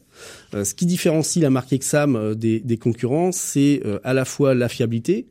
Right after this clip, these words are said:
grâce au moteur, euh, Kubota, puisque c'est unique dans le sans permis, c'est,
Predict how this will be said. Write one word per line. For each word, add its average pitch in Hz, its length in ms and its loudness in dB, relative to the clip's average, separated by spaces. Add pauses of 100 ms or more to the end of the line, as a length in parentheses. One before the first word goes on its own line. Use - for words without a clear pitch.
grâce 120 340 -4
au 113 60 0
moteur, 117 420 -2
euh, 104 120 -2
Kubota, 104 520 -6
puisque 110 320 -10
c'est 101 460 -6
unique 127 280 4
dans 110 120 -4
le 107 40 -6
sans 107 200 -6
permis, 120 340 -4
c'est, 104 240 -8